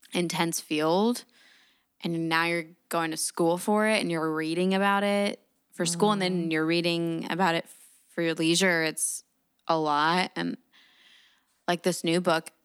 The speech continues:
Speaker 1: it's, like, a seven, eight hundred page book, and it's about, like, four guys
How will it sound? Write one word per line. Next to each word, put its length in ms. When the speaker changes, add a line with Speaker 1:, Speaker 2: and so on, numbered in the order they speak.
Speaker 1:
it's, 420
like, 180
a 120
seven, 400
eight 160
hundred 260
page 260
book, 480
and 140
it's 160
about, 260
like, 160
four 220
guys 840